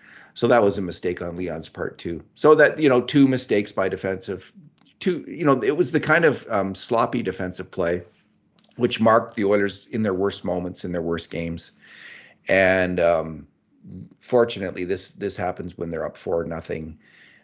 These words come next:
um, in the third period. So,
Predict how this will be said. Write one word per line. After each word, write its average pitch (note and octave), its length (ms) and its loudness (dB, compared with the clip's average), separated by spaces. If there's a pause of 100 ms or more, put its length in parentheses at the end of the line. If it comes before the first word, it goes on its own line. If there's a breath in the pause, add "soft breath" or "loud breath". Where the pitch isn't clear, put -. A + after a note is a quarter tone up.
(120)
um, D2 540 -8 (380)
in F#2 160 -6
the D#2+ 80 -8
third D#2 300 -2
period. D2+ 360 -4
So, E2 300 -4